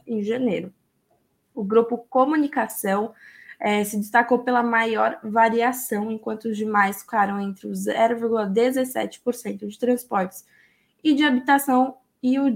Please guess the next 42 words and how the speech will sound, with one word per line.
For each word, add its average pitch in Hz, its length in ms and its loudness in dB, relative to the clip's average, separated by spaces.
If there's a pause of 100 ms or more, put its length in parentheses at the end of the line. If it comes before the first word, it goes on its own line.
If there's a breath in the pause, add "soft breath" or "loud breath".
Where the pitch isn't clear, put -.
(100)
o 247 640 2
zero 226 240 2
vírgula 240 180 -4
cinquenta 247 460 -6
e 262 60 -4
sete 214 300 -6
por 262 120 -10
cento 247 360 -6
de 233 140 -8
despesas 220 640 -4
pessoais. - 760 -6 (340 loud breath)
Nos 226 220 0
últimos 240 440 0
doze 233 440 4
meses, 220 280 0
a 214 60 0
variação 214 520 0
do 214 60 0
I 214 40 -4
P 226 120 -4
C 247 140 -4
A 262 60 2
quinze 285 420 -2
foi 285 220 -2
de 277 160 0
cinco 233 480 -2
vírgula 233 300 0
oitenta 220 500 -4
e 226 80 -4
sete - 360 -10
por 302 160 -4
cento, 240 400 -4 (460 loud breath)
abaixo 214 500 6
dos 220 280 -2
cinco 233 360 -6
vírgula 233 360 2
noventa 233 600 0
por 262 200 -8
cento 220 320 -8
observados 214 680 0
nos 233 240 -2
doze 196 460 -2